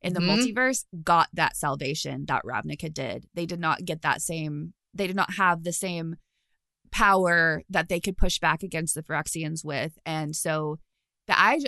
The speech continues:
Speaker 1: I just, ooh, I loved that. It's what a, what a sneaky little line that says
Speaker 2: Yeah.
Speaker 1: so much.
Speaker 2: Yeah, yeah. I, I, I agree.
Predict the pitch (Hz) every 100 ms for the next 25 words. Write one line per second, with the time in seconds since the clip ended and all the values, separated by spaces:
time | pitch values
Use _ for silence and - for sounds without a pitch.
0 | - 214 240 220 - _ 220 233 202 196
1 | 170 170 170 165 170 165 175 - 190 208
2 | 233 - 226 262 - 214 208 208 196 202
3 | 185 175 170 156 156 - 160 151 - 185
4 | 185 160 147 135 - - - 180 139 139
5 | - _ 202 175 101 175 202 208 185 196
6 | 185 180 - 180 175 170 - 196 143 110
7 | 139 151